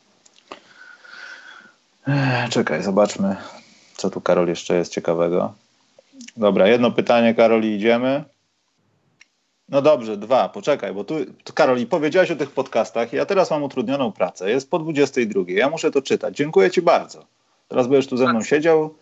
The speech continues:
Speaker 2: widzisz,
Speaker 1: będziesz tu
Speaker 2: a,
Speaker 1: siedział i nie
Speaker 2: ale
Speaker 1: przeży-,
Speaker 2: widzisz, nie
Speaker 1: co?
Speaker 2: powiedziałem, nie powiedziałem kto, nie powiedziałem gdzie.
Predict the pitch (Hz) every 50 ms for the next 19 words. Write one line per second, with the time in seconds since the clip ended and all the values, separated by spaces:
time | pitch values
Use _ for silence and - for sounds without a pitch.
0 | _ _ - 180 170 - 143 143 - - 180 165 - - 160 170 160 160 170 170
1 | 170 165 170 _ _ _ - - 135 135 120 - _ _ _ - - - _ _
2 | - 131 143 147 147 143 147 151 156 160 156 147 - - _ _ _ _ _ _
3 | _ _ - 151 151 151 - 156 151 156 147 147 156 156 156 151 156 151 - -
4 | - 143 147 143 - 151 147 147 139 147 147 147 143 143 135 135 123 - 104 104
5 | - _ - - - - - 143 143 143 143 147 143 139 - 143 139 143 135 135
6 | 143 139 139 139 143 131 131 135 - - 139 135 131 135 139